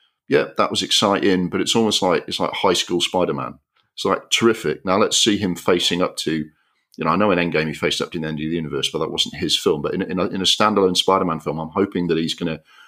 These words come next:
really be facing some genuine threats and high stakes and just taking it up a level. And, it, and if he does, I think that'll be great, 'cause I really like Spider-Man as a character. But the films have been, like,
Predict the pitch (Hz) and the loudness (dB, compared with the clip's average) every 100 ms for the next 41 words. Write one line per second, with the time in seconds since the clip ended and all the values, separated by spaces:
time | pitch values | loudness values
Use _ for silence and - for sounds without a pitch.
0 | _ - 90 85 82 - 87 - 82 85 | _ -2 0 0 0 2 2 0 -2 -2
1 | 78 87 82 82 80 - 92 - - 78 | 0 0 0 -4 -6 0 0 2 -2 0
2 | 87 78 - 82 85 - - 76 87 - | -2 0 0 2 0 0 -4 -2 -4 0
3 | 90 - 87 85 - 90 95 113 - _ | 0 0 -6 -6 -2 -2 0 -2 -4 _
4 | _ _ _ - 113 117 110 - 90 120 | _ _ _ 0 0 2 0 0 2 2
5 | 90 80 82 78 69 82 - 90 - - | 2 -2 -4 -2 -2 -2 0 0 0 0
6 | 107 113 107 107 85 - 78 78 78 - | 2 4 4 2 0 -2 -4 -4 -6 -6
7 | 69 98 85 - 71 101 - 135 110 95 | -4 -4 -4 -6 -10 -4 0 0 0 -4
8 | 90 87 - | -2 -4 -6